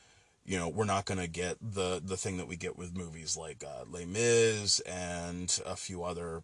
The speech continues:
modern movie musicals where it's all about singing as pretty as you can and ignoring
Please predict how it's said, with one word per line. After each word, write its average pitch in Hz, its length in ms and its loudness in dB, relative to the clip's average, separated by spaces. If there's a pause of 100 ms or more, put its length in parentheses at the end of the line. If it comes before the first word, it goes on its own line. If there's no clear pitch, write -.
modern 85 440 -2
movie 80 260 -8
musicals 82 640 -2 (380)
where 92 220 4
it's - 140 2
all 95 200 4
about 85 240 2
singing 131 340 6
as 107 140 0
pretty 190 360 6
as 127 140 4
you 117 120 2
can 107 640 2 (440)
and 107 140 4
ignoring 95 580 4